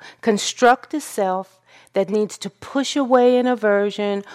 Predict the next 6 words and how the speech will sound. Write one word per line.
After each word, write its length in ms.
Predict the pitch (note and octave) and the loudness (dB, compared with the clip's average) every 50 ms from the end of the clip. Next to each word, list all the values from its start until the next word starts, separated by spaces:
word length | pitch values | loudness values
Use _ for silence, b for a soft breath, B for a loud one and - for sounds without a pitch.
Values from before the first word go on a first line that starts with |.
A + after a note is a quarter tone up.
| B B B | B B B
or 180 | B - F3+ F3 | B -2 -2 -2
grasp 840 | D#3+ D3 - - - G#3 G#3+ G#3 G#3 G#3+ G#3+ G#3 G3 - - - - | -2 -6 -12 -6 0 2 4 4 6 6 4 2 0 -4 -12 -12 -12
into 360 | - - G3 G3 F#3 - G3 | -8 -6 -6 -6 -6 -6 -10
craving. 680 | - - - F#3+ F3+ F3 F3 F3 D#3+ E3 E3+ E3 D#3+ D#3+ _ _ _ _ _ _ _ _ _ _ _ _ _ _ _ _ _ _ _ _ _ _ _ _ _ _ _ _ _ _ _ _ _ _ _ _ _ _ _ _ _ _ _ - | -12 -10 -8 -6 -4 -4 -4 -6 -8 -10 -12 -12 -14 -18 _ _ _ _ _ _ _ _ _ _ _ _ _ _ _ _ _ _ _ _ _ _ _ _ _ _ _ _ _ _ _ _ _ _ _ _ _ _ _ _ _ _ _ -10
It's 220 | A3+ A3+ - - | -10 -8 -8 -6
neutral. 500 | - B3 C4 C4 - - - G3 F#3+ F#3 | -6 -4 -4 -4 -8 -10 -14 -14 -16 -16